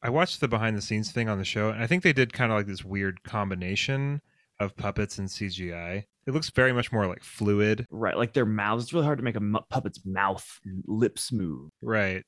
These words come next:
Speaker 1: So they kinda did, like, this, this, a little bit of C G I for, like, the fine details, and it just, that show was way better than anybody needed it to be. I w-, I don't wanna talk it out too much 'cause we're gonna watch it. And
Speaker 2: Have you seen any of it yet?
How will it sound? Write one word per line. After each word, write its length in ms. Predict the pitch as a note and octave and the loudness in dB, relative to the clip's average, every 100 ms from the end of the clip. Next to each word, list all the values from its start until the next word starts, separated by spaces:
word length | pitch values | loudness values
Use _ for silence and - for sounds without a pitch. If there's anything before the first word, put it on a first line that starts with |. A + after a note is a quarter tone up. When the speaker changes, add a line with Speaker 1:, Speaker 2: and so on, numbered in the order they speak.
| _ | _
Speaker 1:
So 240 | - - A2 | -8 -2 0
they 120 | A#2 | 0
kinda 260 | C#3+ D#3 | 2 2
did, 200 | C#3 C3+ | 4 4
like, 160 | C3 A#2+ | 4 2
this, 260 | A2 - - | 0 -4 -8
this, 220 | - G#2+ - | -6 -6 -8
a 60 | A2+ | -8
little 360 | A2+ D3 D#3 | -2 0 2
bit 140 | D3 D3 | 2 2
of 80 | C#3 | 2
C 220 | C#3 C3+ | 0 0
G 220 | B2+ B2 | 2 4
I 220 | B2 B2 | 4 4
for, 140 | A#2+ G#2+ | 2 0
like, 160 | G2 | 0
the 80 | - | -4
fine 340 | - G#2+ G#2+ | -2 0 2
details, 720 | G2 G2+ - C3+ D3 D#3 D#3 - | 0 -4 -2 -2 0 -2 -4 -8
and 140 | A2+ A2 | -2 -2
it 100 | G#2+ | -2
just, 260 | A2 - _ _ - | -4 -6 _ _ 0
that 160 | D#3+ | 0
show 280 | - F#3 F3 | 4 4 6
was 220 | A#2+ F#2 | 4 2
way 460 | E2+ F2+ A#2 B2 B2 | -4 -2 4 4 4
better 540 | A2 A2 G2+ F#2 F2+ _ _ - | 4 2 2 0 -4 _ _ -4
than 360 | G2+ F#2+ F2+ - | -2 -2 -6 -6
anybody 640 | A2+ A#2+ A#2+ A2+ A2 G2+ G#2 | -2 2 2 2 2 0 -6
needed 300 | A2 G2+ F2+ | -2 -2 -2
it 100 | E2+ - | -6 -10
to 100 | F#2 | -10
be. 260 | E2 D#2+ _ _ | -10 -14 _ _
I 40 | A#2+ | -2
w-, 160 | A2+ | 0
I 60 | B2+ | 2
don't 80 | D#3+ | 4
wanna 140 | C#3+ | 4
talk 180 | - A#2+ | 4 4
it 80 | A2 | 2
out 100 | F#2 | 0
too 140 | A2+ | 0
much 260 | A2 A2 - | 2 0 -2
'cause 120 | F#2+ | -4
we're 100 | F#2+ | -2
gonna 160 | F#2 F2 | -2 -2
watch 240 | F2 - | -4 -2
it. 140 | F#2+ | -4
And 200 | F#2+ F2 | -4 -2
Speaker 2:
Have 120 | F3+ F3 | 2 2
you 60 | |
seen 220 | E3+ B2+ | 4 2
any 180 | C#3+ D#3 | 2 0
of 100 | E3 | 0
it 40 | B2+ | 0
yet? 280 | F#3+ B3 | -2 -4